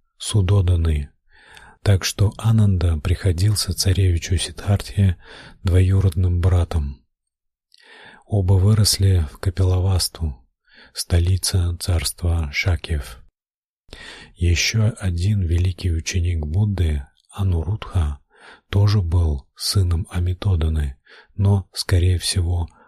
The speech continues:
от другой жены. Когда Ананде исполнилось тридцать семь, он вместе с Анурудхой, Девадаттой и многими другими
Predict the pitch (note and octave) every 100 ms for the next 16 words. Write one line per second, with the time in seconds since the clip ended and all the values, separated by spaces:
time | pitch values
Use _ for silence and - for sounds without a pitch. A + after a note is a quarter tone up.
0 | _ - F2+ F2 F2 F2 F2+ E2 E2+ F2+
1 | D#2+ C#2 - _ _ _ - - - -
2 | - - - - _ F#2 F2 F#2 F#2 G2
3 | - G#2 F#2+ F2+ E2 E2+ D#2 E2+ F2 -
4 | G#2+ F#2+ F2 E2 E2 - F2+ F#2+ - F#2+
5 | - F2 G#2+ A#2 G#2 _ - - - -
6 | G2+ G#2+ G2 D#2 F#2 G2 F#2+ - F#2+ E2
7 | - G#2 F#2 E2+ G2+ A#2+ - F2+ D2+ -
8 | - - _ F#2+ F#2 F2 F2 G2+ G2+ -
9 | F2+ E2 E2 F#2 F2+ F#2+ G2 E2+ E2+ E2
10 | F2+ F#2 F#2 E2+ D#2+ D2